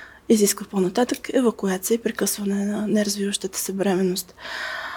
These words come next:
Спонтанните, така наречените пък заплашващи аборти, а, при тях установяваме, да речем, кървене от това, че има леко отлепване на плодното яйце от стената на матката.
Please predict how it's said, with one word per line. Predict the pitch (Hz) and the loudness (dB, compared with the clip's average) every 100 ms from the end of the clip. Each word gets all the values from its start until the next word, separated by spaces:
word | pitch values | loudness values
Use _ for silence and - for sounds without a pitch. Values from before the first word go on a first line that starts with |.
| - - - | -12 -12 -8
Спонтанните, | - 220 214 196 262 330 320 285 | 0 4 8 8 8 8 6 2
така | - - | 2 2
наречените | 269 277 277 262 220 | 4 4 4 2 4
пък | 226 214 | 0 2
заплашващи | 202 196 214 254 - 247 - | 0 6 8 8 4 2 2
аборти, | 190 190 190 - 202 294 381 - - - - - _ | 2 2 0 0 0 0 0 -10 -12 -10 -10 -12 _
а, | - 202 202 202 | 4 6 4 2
при | 214 | -2
тях | - 262 302 - | 4 6 6 6
установяваме, | - 285 247 233 269 302 269 262 | 4 8 8 10 8 10 8 8
да | 226 214 | 8 8
речем, | 208 247 247 | 8 6 6
кървене | 254 226 214 226 233 247 | 6 4 8 10 12 10
от | 247 226 226 | 8 4 0
това, | - 214 202 196 | 2 4 8 6
че | 196 - 214 208 214 - | 6 6 8 8 6 4
има | 226 226 220 214 214 208 | 6 8 8 8 6 6
леко | 208 208 | 4 4
отлепване | 226 - 214 208 - 214 214 | -2 4 2 4 2 4 4
на | 214 214 208 208 | 4 4 2 0
плодното | 226 220 220 214 | 2 4 4 4
яйце | 208 190 220 | 2 4 2
от | 214 | 2
стената | - - 202 208 196 | 0 0 2 0 -2
на | 180 | -2
матката. | 185 - - - 254 | -2 -4 -8 -4 -4